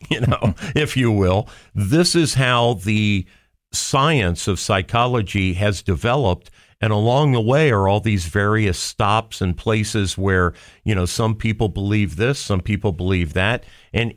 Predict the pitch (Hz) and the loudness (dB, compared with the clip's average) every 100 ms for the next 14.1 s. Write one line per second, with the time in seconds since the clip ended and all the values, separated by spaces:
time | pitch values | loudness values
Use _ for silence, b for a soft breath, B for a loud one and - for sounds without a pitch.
0 | - 107 - 185 233 214 123 104 - 131 | -12 -14 -8 -4 0 0 0 -4 -4 -2
1 | 143 101 101 - 82 - - 120 95 90 | 0 0 -2 -2 -4 -4 -4 -2 -2 -2
2 | - 95 85 85 82 90 87 85 95 82 | -4 -2 0 0 0 0 0 -2 -2 -2
3 | - 90 76 71 87 - 110 - 82 71 | -4 -6 -4 -4 -6 -4 -4 -4 -4 -4
4 | 69 b b b b b 160 151 - - | -4 b b b b b -4 -4 -6 -16
5 | 123 127 127 - 131 123 76 - 139 - | -10 -4 -2 -2 -6 -6 -10 -8 -8 -8
6 | 131 143 143 139 127 139 - 113 123 - | -10 -2 0 2 2 2 0 -2 -2 -2
7 | 110 104 95 90 - 117 117 92 - 85 | 0 2 0 -2 0 2 2 0 0 0
8 | 82 80 - b b b _ _ - - | 0 0 -4 b b b _ _ -8 -6
9 | 117 113 101 - 104 - - 104 104 - | -8 -10 -10 -4 -4 -2 -2 0 0 2
10 | 147 143 104 85 95 110 120 107 85 82 | 0 2 0 -2 0 2 2 2 2 0
11 | - - 110 95 - 92 120 127 104 98 | -2 0 2 2 0 -4 -2 0 0 0
12 | 98 - 92 82 73 90 92 80 73 71 | -2 -2 -2 -2 -2 -2 0 -2 -6 -8
13 | - 76 - 107 - 82 85 80 71 82 | -12 -12 -8 -8 -4 -2 -2 -2 -4 -4